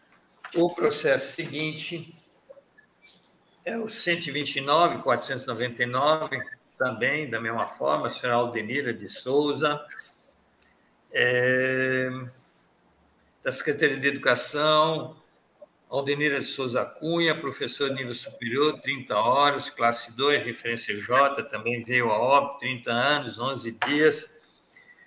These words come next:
é, fazendo jus à fixação de proventos de quatro mil setecentos e noventa e um reais e noventa e três centavos.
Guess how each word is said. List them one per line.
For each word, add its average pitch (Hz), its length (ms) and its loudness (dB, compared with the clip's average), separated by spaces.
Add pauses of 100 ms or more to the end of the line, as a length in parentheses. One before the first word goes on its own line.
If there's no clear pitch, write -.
(140)
é, 143 280 4
fazendo 147 440 -2
jus 135 460 -2
à 135 80 4
fixação 131 720 -4
de 127 80 -8
proventos 143 600 0
de 123 100 -6
quatro 139 400 0
mil 143 120 0
setecentos 127 500 -4
e - 20 -16
noventa 127 420 -6
e 127 80 -6
um 123 60 -6
reais 127 400 4
e 139 60 -4
noventa 135 440 -4
e 123 60 -14
três 127 260 -2
centavos. - 760 -6